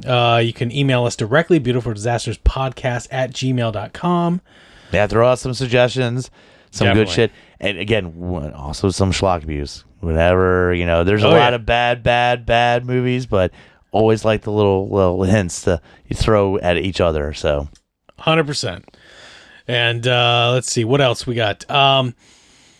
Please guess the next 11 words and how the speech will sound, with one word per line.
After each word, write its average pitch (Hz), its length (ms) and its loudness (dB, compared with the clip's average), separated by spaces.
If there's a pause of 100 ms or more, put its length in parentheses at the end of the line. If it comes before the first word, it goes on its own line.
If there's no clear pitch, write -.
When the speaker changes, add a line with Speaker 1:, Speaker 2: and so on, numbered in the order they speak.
(480)
Speaker 1:
well, 202 280 4
we, 170 200 2
uh, 160 280 4
it 151 220 -2
is 220 180 2
twenty 220 300 0
twenty-three 208 580 2
now. 175 380 2
We've 170 220 4
got 165 180 4
some, 147 300 -6